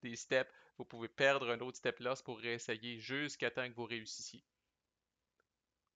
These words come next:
Alors, au prix d'un step loss, on réessaye puis on brasse. Fait qu'évidemment, c'est très coûteux, là,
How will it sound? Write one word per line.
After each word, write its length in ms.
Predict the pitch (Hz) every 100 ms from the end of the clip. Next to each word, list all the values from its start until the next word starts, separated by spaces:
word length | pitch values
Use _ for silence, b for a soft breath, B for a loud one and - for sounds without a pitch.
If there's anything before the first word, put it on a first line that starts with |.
| _ -
Alors, 220 | 113 113
au 100 | 113
prix 260 | - 131 147
d'un 220 | 135 143
step 240 | - 127
loss, 440 | 127 135 151 - - _ -
on 140 | 113
réessaye 640 | 113 127 - 131 131 131 127
puis 180 | 123
on 140 | 113 110
brasse. 520 | 113 113 131 127 - b b b
Fait 100 | 117
qu'évidemment, 480 | - 113 - 117 131
c'est 220 | 113 110 -
très 280 | 123 120
coûteux, 480 | 120 - 117 131 117
là, 100 | 151